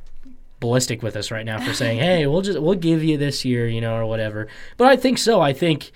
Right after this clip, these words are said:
Speaker 1: um, they built themselves up a lot too. I think they were starting to believe that they were one of the top fifteen teams in the country. And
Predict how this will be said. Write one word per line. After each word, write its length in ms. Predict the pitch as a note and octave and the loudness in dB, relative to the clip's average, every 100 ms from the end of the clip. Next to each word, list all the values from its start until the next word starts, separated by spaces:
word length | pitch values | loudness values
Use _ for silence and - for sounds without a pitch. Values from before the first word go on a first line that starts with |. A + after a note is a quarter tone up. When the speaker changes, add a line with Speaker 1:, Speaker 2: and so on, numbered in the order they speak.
| - - - | -20 -20 -10
Speaker 1:
um, 480 | C3+ C3+ B2+ A#2 A2 - | 0 2 2 0 -4 0
they 120 | C#3+ | 0
built 280 | D3 D3+ D3+ | 2 0 2
themselves 480 | C#3+ - C#3 C#3 | -2 0 0 0
up 160 | D3 C#3+ | -2 -2
a 40 | |
lot 280 | C#3 B2+ C3+ | 0 0 -2
too. 200 | C#3 C3+ | -4 -4
I 100 | C#3 | -2
think 240 | C3 C#3 B2+ | -2 -4 -4
they 180 | A2 C3+ | -2 0
were 100 | C3+ | 0
starting 360 | - C3 C3 | 0 0 0
to 60 | B2+ | -4
believe 360 | A2+ A#2 B2+ | -2 2 2
that 160 | B2 G#2 | 0 -4
they 120 | A#2 | -2
were 120 | A#2+ B2+ | -2 -2
one 200 | A#2+ A#2+ | -2 -4
of 60 | |
the 80 | A#2 | -4
top 400 | A2+ A#2 B2 - | -6 -6 -6 -8
fifteen 340 | C3 A#2+ C3 A#2+ | -12 -8 -6 -6
teams 240 | B2+ A#2+ | -6 -6
in 80 | B2 | -6
the 60 | A2+ | -8
country. 520 | A#2+ A#2 C3 C3+ C#3+ - - - - | -8 -8 -6 -6 -8 -16 -20 -20 -6
And 640 | C3 B2+ B2+ A#2+ A#2+ A2 | 0 2 4 2 -2 -6